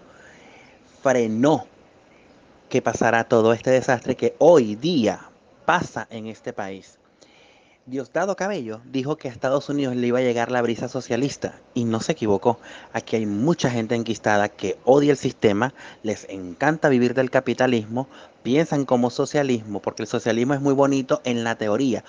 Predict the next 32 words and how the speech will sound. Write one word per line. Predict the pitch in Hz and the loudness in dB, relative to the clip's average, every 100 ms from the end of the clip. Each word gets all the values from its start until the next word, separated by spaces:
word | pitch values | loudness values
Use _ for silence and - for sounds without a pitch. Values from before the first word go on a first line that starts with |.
| - - | -18 -10
pero | 113 | -8
en | 110 | -6
la | 104 | -6
práctica | 107 - 117 104 | -8 -8 -12 -10
es | |
una | 110 113 110 _ | -8 -8 -10 _
porquería. | 107 107 - - 90 95 85 - - - - - - - - - | -6 -6 -8 -10 -8 -8 -10 -12 -20 -20 -20 -20 -20 -20 -20 -2
Estamos | 131 117 120 113 127 | -2 0 0 2 4
viviendo | 131 127 135 | 4 4 4
momentos | 123 113 127 | 2 0 -2
fuertes | - 143 127 123 135 | 0 2 2 0 -4
que | 123 | -2
se | |
aprovechó | 123 117 113 107 - - 135 175 _ - - - - _ | -4 0 0 -2 -4 -4 -4 -4 _ -20 -20 -20 -20 _
el | 143 127 - | 2 2 0
crimen | 175 170 117 113 | 0 2 0 -2
que | 123 | -2
hizo | 113 107 | -2 -2
un | 135 131 | -4 -2
policía | 135 127 - 131 110 _ - | -4 -2 0 0 -2 _ -6
a | 113 | -4
una | 104 107 107 | -4 -6 -6
persona | 123 - 131 107 | -6 -6 -8 -6
de | 101 | -6
color. | 95 123 123 101 127 - _ _ - _ - _ _ - - - - - - - | -4 -2 -2 -2 -6 -20 _ _ -20 _ -20 _ _ -20 -20 -20 -20 -20 -20 2
En | 127 117 | 2 4
vez | 120 117 | 2 0
de, | 151 147 | -2 0
en | 143 131 | 2 2
lugar | 127 123 156 | 4 2 0
de | 226 | -2
marchar | 196 131 - - 120 104 | -2 -6 -6 -6 -4 -6